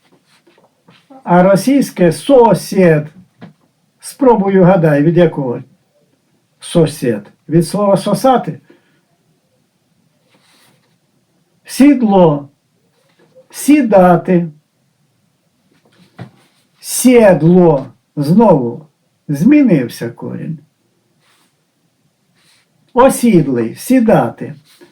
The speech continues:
Осідлий. Сідати також.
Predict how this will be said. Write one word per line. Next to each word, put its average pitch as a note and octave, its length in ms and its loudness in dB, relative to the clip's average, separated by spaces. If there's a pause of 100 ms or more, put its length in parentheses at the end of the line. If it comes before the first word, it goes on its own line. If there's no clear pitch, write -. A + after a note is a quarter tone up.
(340)
Осідлий. D#3 1040 -2 (2000)
Сідати G3 720 0
також. E3 640 -2